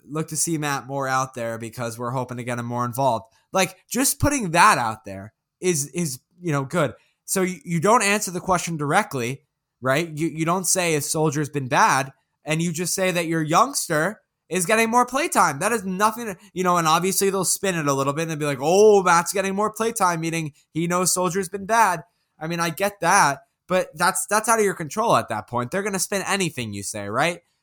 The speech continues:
They spun that Freddie Kitchens today, which,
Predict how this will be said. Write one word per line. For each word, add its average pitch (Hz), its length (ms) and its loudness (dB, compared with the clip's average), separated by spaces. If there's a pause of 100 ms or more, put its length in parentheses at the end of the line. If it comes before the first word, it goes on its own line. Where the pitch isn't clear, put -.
(120)
They 196 140 -2
spun 202 380 2
that 185 200 -4
Freddie 190 220 0
Kitchens 180 500 -6
today, 151 500 0 (240)
which, 180 240 -4